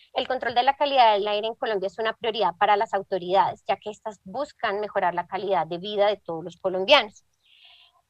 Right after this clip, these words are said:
Una de las principales fuentes de contaminación se sabe que son las emisiones de gases que, em, emiten los vehículos que utilizan combustibles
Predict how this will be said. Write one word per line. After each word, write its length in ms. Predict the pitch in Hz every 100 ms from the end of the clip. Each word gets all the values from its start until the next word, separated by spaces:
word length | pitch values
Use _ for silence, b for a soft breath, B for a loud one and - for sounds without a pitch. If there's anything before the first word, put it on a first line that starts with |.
| _ _
Una 200 | 294 285
de 40 |
las 120 | 320
principales 540 | 320 294 294 180 196 -
fuentes 300 | 254 247 240
de 80 | -
contaminación 800 | 269 247 220 196 180 - 196 262
se 120 | 233
sabe 260 | 196 165
que 100 | 175
son 180 | 214 196
las 180 | 175 175
emisiones 760 | 233 202 - 214 196 202 285 -
de 240 | 190 196 185
gases 480 | 196 185 - 285
que, 340 | - 254 247 277 -
em, 600 | 214 208 202 190 190 190 -
emiten 460 | 233 269 285 208
los 160 | 214 214
vehículos 720 | 202 208 269 - 220 196 190
que 120 | - 208
utilizan 520 | 226 208 196 196 190
combustibles 680 | 233 233 214 196 175 185